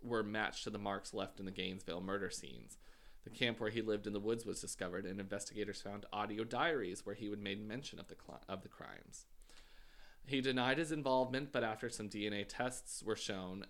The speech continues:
it marked him at all of the scenes of all of the murders. He was charged with five counts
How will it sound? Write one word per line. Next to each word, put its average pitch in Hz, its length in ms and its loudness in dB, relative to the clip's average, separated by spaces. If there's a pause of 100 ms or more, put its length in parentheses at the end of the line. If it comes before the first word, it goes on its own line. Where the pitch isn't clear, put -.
it - 240 0
marked 101 380 0
him 90 320 -6
at 95 180 -4
all 101 240 4
of 95 120 0
the 95 80 -8
scenes 90 640 -8
of 95 200 -4
all 90 220 0
of 90 140 -6
the 76 80 -6
murders. 69 640 -8 (560)
He 107 120 -4
was 101 160 2
charged 101 340 2
with 95 140 -8
five 92 380 0
counts - 520 -8